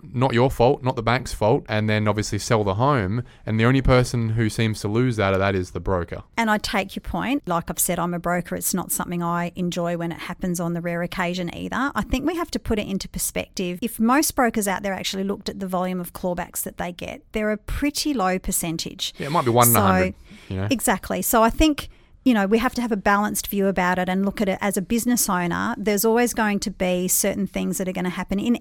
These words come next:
Speaker 2: any business that might potentially cause you to suffer a small loss at some point. You know, you could be in a business where you, where you sell a product and you've got a creditor that owes you money and that account never gets paid. So there's always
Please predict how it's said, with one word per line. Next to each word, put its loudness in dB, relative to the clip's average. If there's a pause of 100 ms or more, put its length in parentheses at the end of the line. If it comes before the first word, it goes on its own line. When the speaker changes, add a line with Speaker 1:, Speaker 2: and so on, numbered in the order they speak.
Speaker 2:
any 6
business -2
that -2
might 0
potentially -2
cause -2
you 0
to -2
suffer 0
a 0
small 0
loss -2
at -10
some 0
point. -2
You 0
know, 0
you 2
could -4
be 2
in 0
a 0
business -2
where -2
you, 0 (120)
where 0
you -2
sell 2
a -6
product 0
and -2 (580)
you've -2
got 8
a 4 (100)
creditor 0
that 0
owes 2
you 2
money 2
and -2
that 2
account -2
never -2
gets -4
paid. -2
So 4
there's 2
always 4